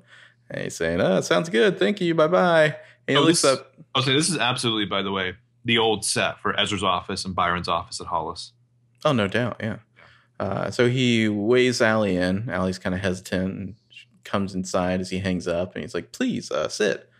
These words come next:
Speaker 1: So she does. She takes a care, a chair across from him. And he puts on, like, a very Mister Rogers smile that's at least ten percent creepy. And he's
Speaker 2: Have,
Speaker 1: like,
Speaker 2: have, have this little chat with me while your students sit in your classroom unsupervised. <laughs>
Speaker 1: Yeah.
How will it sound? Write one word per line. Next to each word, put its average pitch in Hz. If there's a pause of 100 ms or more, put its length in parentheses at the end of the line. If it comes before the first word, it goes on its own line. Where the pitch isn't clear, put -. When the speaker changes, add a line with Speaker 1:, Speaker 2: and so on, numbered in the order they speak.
(420)
Speaker 1:
So -
she 196
does. 139
She -
takes -
a -
care, 120 (140)
a 135
chair 120
across 101
from 104
him. 101
And 92 (360)
he 180
puts -
on, 240
like, 208
a 147
very 127
Mister 113
Rogers 92
smile 123
that's 113
at 107
least 107
ten 107
percent 107
creepy. 104 (680)
And 104
he's 98
Speaker 2:
Have, 101
Speaker 1:
like, 98 (560)
Speaker 2:
have, 190
have 226
this 262
little 254
chat 175
with 120
me 107
while 127
your 127
students 139
sit 143
in 127
your 113
classroom 113
unsupervised. 104
<laughs> - (760)
Speaker 1:
Yeah. -